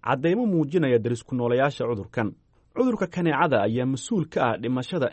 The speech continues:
in ka badan boqol kun oo ah carruurta ku dhasha dalalka Afrika ee Saxaraha ka hooseeya sanad kasta. Cudurkan ayaa waxa uu sidoo kale sababi karaa in carruurtu ay dhashaan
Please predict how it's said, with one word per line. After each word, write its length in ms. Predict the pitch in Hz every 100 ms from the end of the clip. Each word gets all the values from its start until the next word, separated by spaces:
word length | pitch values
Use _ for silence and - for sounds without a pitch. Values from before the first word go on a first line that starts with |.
| 151
in 80 |
ka 160 | 165 185
badan 300 | 139 120 120
boqol 320 | 117 - 160 135
kun 180 | - 165
oo 120 | 104
ah 80 | 120 98
carruurta 360 | 110 143 156 127
ku 180 | - 127
dhasha 220 | 110 113
dalalka 400 | 120 151 160 87
Afrika 400 | 92 - - 127
ee 80 | 113
Saxaraha 480 | - 117 131 151 123
ka 140 | -
hooseeya 560 | 135 98 - 104 117 113
sanad 320 | - 131 104 -
kasta. 280 | 104 - 117 - _ _ -
Cudurkan 440 | 247 170 135 113 -
ayaa 200 | 139 165
waxa 240 | 214 208
uu 120 | 165
sidoo 320 | 151 226 143
kale 280 | 113 131 139
sababi 360 | 135 147 156 120
karaa 320 | - 117 117 -
in 120 | 156
carruurtu 480 | 98 127 156 165 123
ay 120 | 110
dhashaan 400 | 117 - 165 113